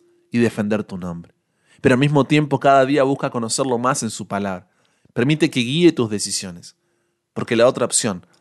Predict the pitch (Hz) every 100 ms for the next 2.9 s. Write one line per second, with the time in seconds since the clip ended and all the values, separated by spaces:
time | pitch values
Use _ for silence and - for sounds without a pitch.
0 | _ - - 117 110 107 104 - 104 -
1 | 107 98 95 95 - 113 113 113 104 117
2 | - 113 107 107 127 117 101 101